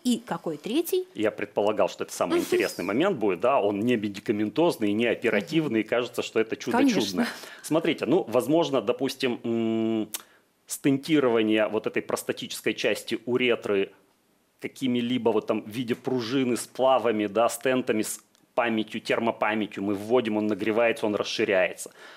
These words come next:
Speaker 2: Возможно, баллонная дилата-, дилатация этой зоны, то есть вводим туда, э, катетер, который надувается манжеткой такой, да, и растягиваем эту зону.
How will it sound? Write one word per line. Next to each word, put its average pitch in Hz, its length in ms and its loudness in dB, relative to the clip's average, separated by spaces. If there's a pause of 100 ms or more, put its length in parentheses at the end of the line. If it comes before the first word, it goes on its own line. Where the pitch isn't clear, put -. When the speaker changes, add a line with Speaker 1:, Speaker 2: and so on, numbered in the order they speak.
(120)
Speaker 2:
Возможно, 135 420 0
баллонная 123 540 2
дилата-, 123 500 2
дилатация 110 640 0
этой 98 180 -2
зоны, 98 360 0
то - 120 -6
есть 95 160 -4
вводим 110 340 2
туда, 101 420 0 (340)
э, 95 560 0
катетер, 131 460 -2
который 110 320 0
надувается 107 920 0
манжеткой 107 540 -2
такой, 92 340 -2
да, 110 180 2
и 107 120 0
растягиваем 101 800 0
эту 98 160 -4
зону. 95 280 0